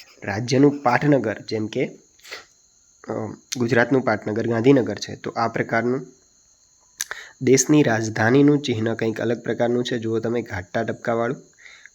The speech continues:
પ્રમાણમાપ આ રીતના હશે. સરહદ આંતરરાષ્ટ્રીય હશે. બે દેશો વચ્ચેની તો આવી હશે.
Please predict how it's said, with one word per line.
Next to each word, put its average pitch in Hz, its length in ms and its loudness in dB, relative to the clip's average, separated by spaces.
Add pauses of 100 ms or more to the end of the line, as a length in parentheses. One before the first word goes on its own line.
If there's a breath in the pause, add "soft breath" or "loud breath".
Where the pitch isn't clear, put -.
(120)
પ્રમાણમાપ 143 680 4
આ 120 140 0
રીતના 117 340 -2
હશે. - 220 -6 (240)
સરહદ 120 480 2
આંતરરાષ્ટ્રીય 117 760 2
હશે. 98 220 -6 (500 loud breath)
બે 117 140 -2
દેશો 127 300 2
વચ્ચેની 107 460 -2
તો - 160 -8
આવી 117 360 0
હશે. 117 200 -6